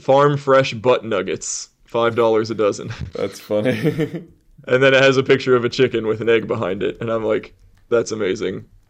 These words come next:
Speaker 1: I'm glad those people are putting that energy out into the world." So that sign just kinda makes me smile on my way into work every day. <laughs>
Speaker 2: Yeah, that has big me naming my headphones ear nugs, uh, energy. <laughs>
Speaker 1: Yeah. Yeah, so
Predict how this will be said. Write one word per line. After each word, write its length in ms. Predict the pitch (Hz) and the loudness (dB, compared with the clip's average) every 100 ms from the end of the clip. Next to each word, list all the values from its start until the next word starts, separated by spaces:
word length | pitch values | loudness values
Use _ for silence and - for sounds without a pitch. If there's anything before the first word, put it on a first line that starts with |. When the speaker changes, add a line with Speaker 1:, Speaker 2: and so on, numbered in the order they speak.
| _ - | _ -8
Speaker 1:
I'm 160 | 113 | -4
glad 260 | 113 107 101 | 0 0 2
those 200 | 107 110 | 0 -2
people 240 | 120 110 | -4 0
are 80 | 107 | 0
putting 220 | 104 104 | 0 -2
that 160 | 110 107 | 0 0
energy 340 | 104 107 110 | -2 -2 -2
out 100 | 110 | -2
into 140 | 113 110 | -4 -4
the 60 | |
world." 300 | 107 101 98 | -2 -2 -2
So 200 | - 120 | 0 4
that 260 | 123 131 - | 4 4 2
sign 260 | 131 123 | 0 2
just 160 | 120 120 | 0 0
kinda 200 | 127 117 | 0 2
makes 200 | 113 - | 0 0
me 80 | 117 | -4
smile 420 | - 120 107 110 | -4 -2 2 2
on 100 | 107 | 2
my 140 | 107 107 | 0 0
way 180 | 107 | 2
into 160 | 104 101 | 0 0
work 200 | 87 107 | -4 -4
every 200 | 98 110 | -8 -6
day. 240 | 107 107 113 | -2 -2 -2
<laughs> 40 | |
Speaker 2:
Yeah, 180 | 110 117 | 0 2
that 80 | 117 | 2
has 160 | 180 156 | 0 -6
big 400 | 110 131 127 98 | -2 0 -2 -6
me 260 | 107 117 117 | -8 -6 -4
naming 380 | 107 107 107 | -4 -4 -4
my 380 | 104 98 95 95 - | -4 -4 -4 -6 -6
headphones 640 | 120 98 101 92 95 92 - | -8 -6 -6 -6 -8 -12 -10
ear 180 | 107 101 | -8 -6
nugs, 680 | 98 90 90 98 - - - - | -6 -6 -8 -10 -16 -18 -20 -10
uh, 400 | 101 92 90 82 | -6 -4 -4 -6
energy. 400 | 98 98 101 104 104 | -8 -10 -8 -8 -8
<laughs> 40 | |
Speaker 1:
Yeah. 420 | 127 120 92 113 104 _ _ _ _ | -6 -4 -4 -4 -8 _ _ _ _
Yeah, 300 | - 120 104 | -12 -10 -8
so 540 | 113 120 117 110 104 | -8 -2 2 2 0